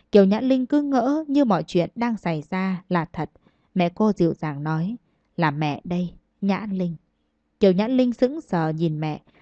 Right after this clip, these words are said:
Mẹ vẫn xinh đẹp hệt như lúc cô bảy tuổi. Mái tóc đen mượt mà của bà xõa sau lưng. Ánh mắt bà mềm mại và trong veo, nhìn cô đầy yêu thương, tình cảm. Kiều Nhã Linh cảm thấy sống mũi mình cay cay. Cô ôm chầm lấy mẹ, khóc nức nở.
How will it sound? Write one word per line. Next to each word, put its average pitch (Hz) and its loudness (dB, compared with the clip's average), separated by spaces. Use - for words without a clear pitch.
Mẹ 202 4
vẫn 254 2
xinh 285 0
đẹp 170 -2
hệt 180 0
như 240 -2
lúc 285 0
cô 269 2
bảy 180 -2
tuổi. 156 -2
Mái 214 2
tóc 302 -4
đen 254 0
mượt 175 2
mà 165 -2
của 160 0
bà 156 -4
xõa 208 -4
sau 220 -2
lưng. 196 -2
Ánh 214 2
mắt 294 -2
bà 165 0
mềm 156 -2
mại 147 -6
và 165 -2
trong 214 -6
veo, 202 -2
nhìn 202 6
cô 277 4
đầy 175 -2
yêu 233 2
thương, 220 0
tình 160 0
cảm. 143 -6
Kiều 190 6
Nhã 190 2
Linh 233 0
cảm 170 -4
thấy 185 -4
sống 254 0
mũi 254 4
mình 180 0
cay 214 -4
cay. 190 -4
Cô 226 6
ôm 214 4
chầm 156 -4
lấy 180 -2
mẹ, 196 -6
khóc 269 -4
nức 277 -2
nở. 165 0